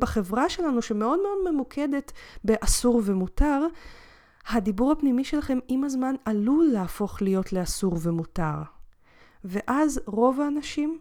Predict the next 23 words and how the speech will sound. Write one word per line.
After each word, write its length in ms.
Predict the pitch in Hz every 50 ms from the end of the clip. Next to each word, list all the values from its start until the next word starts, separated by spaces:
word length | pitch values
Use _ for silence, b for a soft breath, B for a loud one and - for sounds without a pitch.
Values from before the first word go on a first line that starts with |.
| - b b b b b b b b b b b b b b -
יחוו 440 | - 190 180 - - 196 175 185 208
באיזשהו 420 | 185 196 190 175 175 180 - - 175
שלב 340 | - - 170 175 196 196
חזרה 400 | - - 180 156 165 165 156 160
של 180 | 156 - - 165
מוח 340 | 160 160 160 160 - - -
הערבה, 480 | 156 151 156 156 147 170 202 220 240 247 190
ואפילו 1040 | 160 170 180 185 180 180 - _ _ _ _ _ - - - - 233 226 226 226
ייתכן 480 | 208 - - 175 - - 170 170 170 147
בינג'ים. 400 | 151 151 151 156 156 - 185 165 - - - - _ - B B B B B B B B B B B
אז 100 | - 180
בפעם 320 | - 202 202 - 285 311 339
הבאה 280 | 339 262 240 240 233
שתחשבו 580 | - - 226 - 196 - - - 202 185 202 214
על 60 | 214
כניסה 400 | - - 196 180 - - 208 202
לעוד 340 | 202 185 - - 196 185 170
דיאטה 280 | 190 190 190 - -
מגובלת, 760 | 185 175 170 156 170 160 170 180 190 190 170 160 - - - - B B B B -
ובואו 200 | 233 220 320 415 453 415 339
נודה 260 | 247 180 190 196 202
בכך, 440 | 185 185 - - 160 156 - - - -
כל 340 | - - - 240 240 240